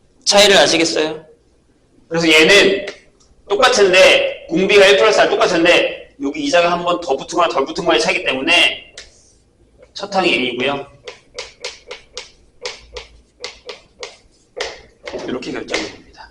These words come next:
요게 기수불이고, 요게 기말불이에요. 그럼 이제 책에 나와 있는 게 이거거든요. 근데 잘 봐. 여기서 끝나지 않아요.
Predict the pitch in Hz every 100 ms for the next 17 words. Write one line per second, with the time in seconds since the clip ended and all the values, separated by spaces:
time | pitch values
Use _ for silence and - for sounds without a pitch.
0 | - - - 127 131 151 175 139 139 151
1 | 147 135 127 123 170 208 - - 113 131
2 | 127 - 123 120 120 107 - - - -
3 | - _ _ _ _ _ _ _ _ _
4 | _ _ _ _ _ _ _ - 156 156
5 | 208 220 170 190 196 190 170 143 165 151
6 | 127 127 - - - - - - 131 180
7 | 190 - 120 123 156 - 208 202 143 113
8 | 120 107 -